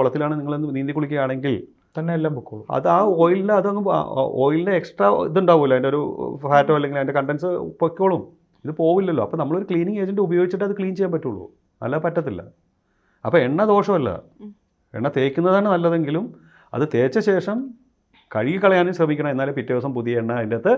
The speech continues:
Speaker 1: ഇടാൻ
Speaker 2: ആ,
Speaker 1: പറ്റുള്ളൂ.
Speaker 2: ശരി, ശരി, ശരി.
Speaker 3: അതുപോലെ തന്നെ താരൻ, താരനെ പറ്റിയും കൂടെ.
Speaker 1: താരൻ എന്ന് പറഞ്ഞാൽ നമ്മുടെ ബോഡിയുടെ സെൽസ് പീൽ ചെയ്യുന്നതാണ്. അത് നമ്മുടെ all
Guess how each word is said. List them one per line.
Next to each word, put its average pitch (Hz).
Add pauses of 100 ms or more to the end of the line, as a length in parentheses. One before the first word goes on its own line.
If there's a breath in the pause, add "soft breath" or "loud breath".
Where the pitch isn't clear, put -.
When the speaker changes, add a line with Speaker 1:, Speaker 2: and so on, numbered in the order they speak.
(540 loud breath)
Speaker 1:
ഇടാൻ 110
Speaker 2:
ആ, 98
Speaker 1:
പറ്റുള്ളൂ. 90 (220)
Speaker 2:
ശരി, 110
ശരി, - (100)
ശരി. - (160)
Speaker 3:
അതുപോലെ 339
തന്നെ 320 (120)
താരൻ, 233 (220)
താരനെ 277
പറ്റിയും 269
കൂടെ. 220 (1040 loud breath)
Speaker 1:
താരൻ 175
എന്ന് 208
പറഞ്ഞാൽ 190
നമ്മുടെ 165
ബോഡിയുടെ 160
സെൽസ് 123 (180)
പീൽ 113
ചെയ്യുന്നതാണ്. 110
അത് 113
നമ്മുടെ 139
all 147